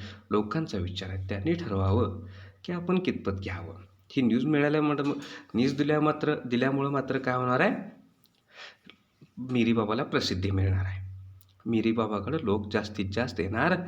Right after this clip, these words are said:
आहेत, हे मात्र नक्की आहेत. पण ती पावडर खरी आहे का खोटी आहे, हे मात्र आपण काय करू, क्लिनिकली प्रूव्ह झालं पाहिजे, तरच याच्यावरती लोकांनी विश्वास ठेवावा. मग what should you do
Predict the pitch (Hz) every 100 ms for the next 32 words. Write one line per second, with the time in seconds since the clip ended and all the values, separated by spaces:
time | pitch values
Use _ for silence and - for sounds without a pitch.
0 | - - - 98 98 95 - 190 202 131
1 | 117 104 95 95 90 - - - - _
2 | _ - 113 101 107 101 143 - 117 139
3 | 156 156 165 180 170 90 90 92 - -
4 | - _ 131 117 107 101 101 95 101 98
5 | 104 - 175 - 104 151 110 101 104 -
6 | 110 165 170 175 - - 98 95 87 90
7 | 90 90 92 - 147 160 160 110 - 85
8 | - 147 98 98 127 143 95 143 214 226
9 | - - - - 90 85 - - - _
10 | - - - 220 190 - - - - _
11 | _ _ _ _ _ - - 127 151 208
12 | 190 185 170